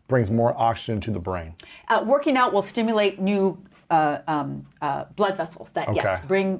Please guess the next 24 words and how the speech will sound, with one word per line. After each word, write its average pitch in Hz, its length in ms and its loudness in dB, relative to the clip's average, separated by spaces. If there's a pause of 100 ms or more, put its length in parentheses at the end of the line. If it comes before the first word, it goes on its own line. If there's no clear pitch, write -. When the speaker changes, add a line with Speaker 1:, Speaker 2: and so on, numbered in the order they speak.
Speaker 2:
more 170 400 4
oxygenated 156 720 -2
blood 139 360 -4 (300)
to 156 240 -2
the 143 100 -10
brain. 131 340 -10 (100)
Speaker 1:
And 131 80 4
if 123 80 6
we 127 100 6
don't 196 340 4
work 127 280 2
out 107 380 4
on 107 100 -2
a 101 60 -2
consistent 98 560 -8
basis, 95 480 -4
what 101 160 -2
does 101 100 0
that 90 160 -2
do 92 120 -6
to 90 80 -6
our 85 100 -6
brain? 85 320 -10 (500)
Speaker 2:
Yeah, 190 280 0